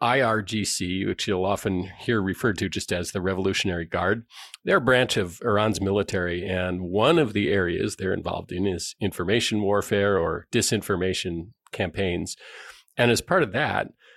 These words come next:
they put up any number of fake news outlets that pose as real ones. And by the way, just as an aside, can I mention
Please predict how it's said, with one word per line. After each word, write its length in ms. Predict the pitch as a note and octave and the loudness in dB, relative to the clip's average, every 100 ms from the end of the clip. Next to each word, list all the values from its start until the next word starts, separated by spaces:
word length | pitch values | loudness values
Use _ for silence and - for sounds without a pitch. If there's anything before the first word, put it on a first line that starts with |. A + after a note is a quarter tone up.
| _ | _
they 280 | - A#2 B2 - - | 0 0 0 -6 -2
put 180 | C3+ B2+ | 4 4
up 160 | A2 - _ - | 2 -4 _ 2
any 200 | A2+ C3 | 6 6
number 260 | G#2+ G#2+ | 6 6
of 100 | G#2 - | 2 2
fake 300 | A2 A2 A2 | 0 0 0
news 240 | A2 F#2+ | 0 0
outlets 600 | G2 G2 G#2+ F#2 - - | 0 0 0 -2 -4 -6
that 220 | G2+ F#2 - - | -2 -2 -4 -4
pose 300 | F#2+ F#2 G2+ | -2 0 2
as 260 | G2 G2 | 0 0
real 220 | B2 C#3 | 0 2
ones. 500 | G2 C#2+ E2+ F2 - - _ _ | 0 -2 -4 -8 -12 -16 _ _
And 220 | - A#2+ - _ _ _ _ | 0 0 0 _ _ _ _
by 180 | D#3+ F3+ | 2 4
the 100 | F#3+ | 6
way, 220 | A#2+ A#2+ | 6 4
just 260 | D3 D#3+ - | 2 -2 0
as 160 | G3+ D#3 | 0 2
an 100 | A#2 | 0
aside, 420 | - - G2+ A2+ | 0 0 0 2
can 120 | A2+ | 2
I 100 | E3+ | 4
mention 600 | F#3+ D#3+ - F3 E3+ D3+ | 4 4 4 2 2 0